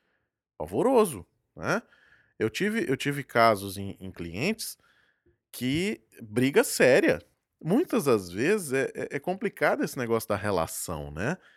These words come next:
Mas que você vê que as pessoas tão muito, muito, é, não sei qual é o, o, <laughs> o termo melhor, mas eu acho que tão com gatilho já pronto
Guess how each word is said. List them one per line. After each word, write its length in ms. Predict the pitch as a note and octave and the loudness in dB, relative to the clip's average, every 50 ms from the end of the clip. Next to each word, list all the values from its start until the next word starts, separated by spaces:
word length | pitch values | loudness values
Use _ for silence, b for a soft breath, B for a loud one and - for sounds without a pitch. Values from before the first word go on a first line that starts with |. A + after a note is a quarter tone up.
| b b b b b - | b b b b b -4
Mas 240 | F#3+ G#3 A3 A3 | -2 -2 -2 -2
que 100 | - - | -4 -6
você 300 | A#3+ A#3 B3 A#3 - - | -4 -4 -4 -2 0 -2
vê 180 | C#3 B2+ D#3+ G#3+ | 0 0 0 -2
que 300 | A3+ - A#3+ A#3+ A#3+ - | -2 -4 -8 -8 -8 -8
as 160 | - F#3+ F#3+ - | -8 -8 -8 -6
pessoas 300 | - F3 - - G3 - | -6 -6 -6 -6 -8 -6
tão 120 | - G3+ | -6 -6
muito, 380 | G3 G3 G3+ - A#3 A3+ G#3 - | -6 -6 -6 -4 -4 -4 -4 -6
muito, 580 | - D3 D#3 F3 - - A3 A3 G#3+ G3 E3 - b b b b b b b b b b | -6 -8 -8 -6 -4 -2 -2 0 0 -2 -2 -6 b b b b b b b b b b
é, 600 | - C3+ E3 G2+ A2+ - - - - G2+ - F#2 D#3 | -10 -10 -10 -10 -12 -14 -16 -16 -16 -16 -16 -14 -12
não 140 | E3 G3 F#3+ | -10 -10 -10
sei 300 | - - - E3+ F3 F3 | -8 -4 -2 -2 -2 0
qual 180 | - G3+ F#3 | 2 4 6
é 80 | E3+ F3+ | 6 6
o, 120 | F#3 F#3+ F3 | 6 4 2
o, 340 | - D#3 E3+ E3 D#3+ D3+ C3 - B B B B | 0 0 -2 0 0 -2 -4 -6 B B B B
<laughs> 0 | |
o 180 | - C3 C3+ | -10 -10 -10
termo 480 | - _ - C3 C#3+ D#3 E3 E3 D3 C#3+ | -10 _ -2 0 0 0 0 -2 -4 -2
melhor, 580 | D3 D3 D3 A2+ G#2 G#2 G#2 B2+ D#3 D#3+ D#3+ | -2 0 0 0 0 2 4 6 6 4 4
mas 200 | A#2+ A#2 A#2 A2+ | 2 -4 -4 -2
eu 120 | B2 A#2+ B2+ | 0 0 2
acho 180 | C#3 C#3+ - | 0 0 -2
que 100 | - C3+ | -8 -10
tão 220 | C3 - C#3+ D3+ D#3 | -6 -6 -6 -6 -6
com 180 | - E3 E3 | -6 -8 -2
gatilho 920 | D3+ D3 D#3 D3+ A#2+ - - - - - - B2+ E3+ G#3 G#3+ F#3 B2+ B2 A#2 | 4 6 6 6 6 4 -2 -8 -8 -6 -4 -4 -2 -2 -2 0 0 -2 -2
já 200 | G2+ B2 C#3+ F3 | 0 0 0 0
pronto 640 | - - - C#3+ D#3+ E3+ E3 - - - - F2+ | -2 -2 -2 0 2 2 0 0 -2 -10 -14 -14